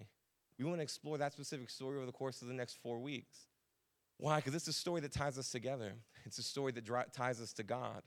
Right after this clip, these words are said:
It's the story that brings us life. It's a story that when we plug into, makes sense of all the other stories that we're going through, not Genesis, Exodus, Leviticus, and,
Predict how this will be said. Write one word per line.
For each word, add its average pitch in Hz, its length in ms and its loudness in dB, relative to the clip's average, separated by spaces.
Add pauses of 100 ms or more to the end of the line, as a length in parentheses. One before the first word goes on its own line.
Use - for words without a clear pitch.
(400)
It's - 160 -4
the 131 80 2
story 143 320 6
that 117 160 2
brings 127 320 2
us 113 220 -2
life. 131 300 2
It's 117 160 -4
a 120 40 -2
story 147 260 2
that 131 60 0
when 131 120 0
we 139 100 2
plug 131 260 4
into, 156 300 0
makes 131 260 0
sense 156 240 -2
of 123 100 0
all 143 100 4
the 185 120 -2
other 165 140 0
stories 143 380 0
that 117 80 -2
we're 135 180 -2
going 135 280 0
through, 104 320 -2 (220)
not 147 260 4
Genesis, 160 500 2
Exodus, 139 340 0
Leviticus, 135 640 2
and, 110 120 -2